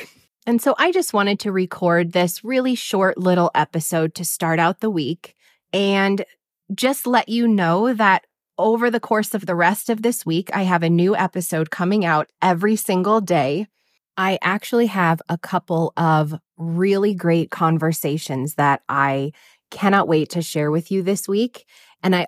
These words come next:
already told you about one of them, the conversation with my sisters and my mom. And I have another really, really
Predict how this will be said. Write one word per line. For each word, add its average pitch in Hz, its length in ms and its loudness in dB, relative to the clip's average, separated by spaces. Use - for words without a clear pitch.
already 196 380 2
told 190 280 0
you 196 180 2
about 190 420 2
one 165 240 4
of 131 120 -4
them, 120 360 -2
the 156 360 2
conversation 170 800 0
with 151 200 -2
my 151 120 -2
sisters 180 600 -2
and 170 180 2
my 202 160 2
mom. 165 400 0
And 185 560 0
I 180 80 0
have 190 220 2
another 196 580 2
really, 180 340 0
really 175 340 0